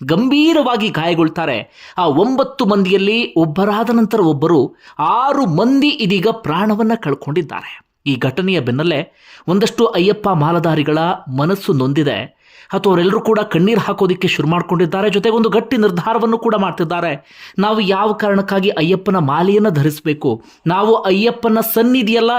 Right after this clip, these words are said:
ಇದೆಯಲ್ಲ ಅದನ್ನ ತೆರವುಗೊಳಿಸೋದಿಕ್ಕೆ ನಿರ್ಧಾರವನ್ನ ತೆಗೆದುಕೊಳ್ತಿದೀವಿ ಅಂತ ಅವ್ರು ಹೇಳ್ತಾ ಇದ್ರು. ನಾವು ಅಯ್ಯಪ್ಪನಿಗೆ ನಮಗೆ ಒಳ್ಳೇದಾಗ್ಲಿ ಎನ್ನುವ ಕಾರಣಕ್ಕಾಗಿ ವ್ರತವನ್ನ ಮಾಡ್ತಾ ಇದ್ವಿ,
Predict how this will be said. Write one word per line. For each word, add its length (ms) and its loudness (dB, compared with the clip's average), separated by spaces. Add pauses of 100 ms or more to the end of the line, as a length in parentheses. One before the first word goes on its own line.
ಇದೆಯಲ್ಲ 340 0 (360)
ಅದನ್ನ 300 0
ತೆರವುಗೊಳಿಸೋದಿಕ್ಕೆ 1200 -2 (120)
ನಿರ್ಧಾರವನ್ನ 640 0
ತೆಗೆದುಕೊಳ್ತಿದೀವಿ 840 -2
ಅಂತ 180 -6 (240)
ಅವ್ರು 140 2
ಹೇಳ್ತಾ 220 0
ಇದ್ರು. 300 0 (420)
ನಾವು 160 2
ಅಯ್ಯಪ್ಪನಿಗೆ 640 2
ನಮಗೆ 240 2
ಒಳ್ಳೇದಾಗ್ಲಿ 600 2
ಎನ್ನುವ 220 2
ಕಾರಣಕ್ಕಾಗಿ 580 0
ವ್ರತವನ್ನ 400 2
ಮಾಡ್ತಾ 340 0
ಇದ್ವಿ, 400 -4